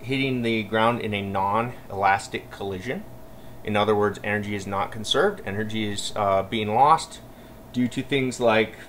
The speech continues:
friction, uh, well, heat being generated by the collision, and sound, and things like that. It's more realistic as far as a, a problem goes. So, um, let's just go ahead and, and do the problem.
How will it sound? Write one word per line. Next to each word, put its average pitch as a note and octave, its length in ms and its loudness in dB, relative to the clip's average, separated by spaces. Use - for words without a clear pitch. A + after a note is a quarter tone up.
friction, D#3 580 -2
uh, G#2 360 0
well, G2+ 400 0
heat C3+ 460 -6
being B2 200 -2
generated A#2+ 420 2
by B2 120 6
the A2+ 80 2
collision, B2 420 -2
and G2+ 520 0
sound, B2+ 580 0
and F#2 140 -12
things G#2+ 180 -6
like G#2 200 -4
that. E3 260 4
It's B2+ 160 -8
more B2 180 4
realistic G#2 520 -2
as G2 160 -6
far G2+ 280 0
as G2 140 -4
a, F#2 240 -6
a - 60 -12
problem F#2+ 320 -2
goes. G#2+ 240 -2
So, B2+ 560 4
um, G#2 380 0
let's D3+ 180 2
just D#3 140 -6
go D#3+ 120 8
ahead C3 280 4
and, A2+ 280 2
and A2 180 -4
do A#2 140 2
the A2 80 -2
problem. A2+ 540 2